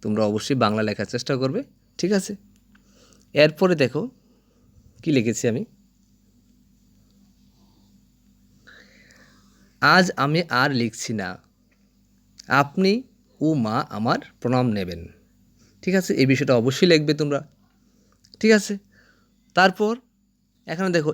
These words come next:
"ইতি আপনার স্নেহের পূর্ণদ্বীপ।" আমি একটা নাম লিখলাম, তুমি তোমার নামটা অবশ্যই লিখবে এখানে, তুমি তোমার নামটা লিখবে। তোমার নাম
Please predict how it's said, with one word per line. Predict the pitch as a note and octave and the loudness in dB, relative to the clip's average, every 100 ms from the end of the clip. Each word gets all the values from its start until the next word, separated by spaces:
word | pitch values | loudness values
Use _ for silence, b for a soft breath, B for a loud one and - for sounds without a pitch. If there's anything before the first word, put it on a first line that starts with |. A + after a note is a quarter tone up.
| - | -4
"ইতি | E3+ D#3 G3+ F#4 _ _ _ _ _ _ _ _ _ | -6 -4 -4 -6 _ _ _ _ _ _ _ _ _
আপনার | B2 B2+ D3 D#3 | -2 0 0 -2
স্নেহের | - G#2+ A2 D#3 - _ _ _ b b _ | -2 -4 -2 -4 -6 _ _ _ b b _
পূর্ণদ্বীপ।" | G3+ G3 C3+ F#2+ - _ _ _ - - | 4 4 4 -2 -12 _ _ _ -12 -4
আমি | B2+ C#3+ | -2 0
একটা | C#3 C#3+ | 0 0
নাম | B2+ A2 G#2+ | 0 0 -2
লিখলাম, | G#2 - A#2+ C4 - _ _ _ B B B B B B _ | -4 -4 -6 -6 -12 _ _ _ B B B B B B _
তুমি | - D#3 F#3 | -2 2 2
তোমার | F#3+ D3+ C#3+ | 2 2 2
নামটা | C#3 C3+ C#3+ | 2 2 0
অবশ্যই | C#3 - D3 | 0 0 0
লিখবে | C3 C3 | 2 0
এখানে, | A#2+ B2+ G3 - b b b _ | 0 -4 -6 -12 b b b _
তুমি | A#2+ A#2 | -6 -6
তোমার | A2+ A#2 A2+ A2+ - _ - | -4 -4 -2 -4 -8 _ -2
নামটা | A#2+ G#2 | -2 0
লিখবে। | A#2 G#2+ G2+ A#2 C3+ b b b b b b b b b _ - | -2 -2 -4 -10 -12 b b b b b b b b b _ -4
তোমার | A#2 | 0
নাম | A2+ A2+ A2+ | 2 0 -2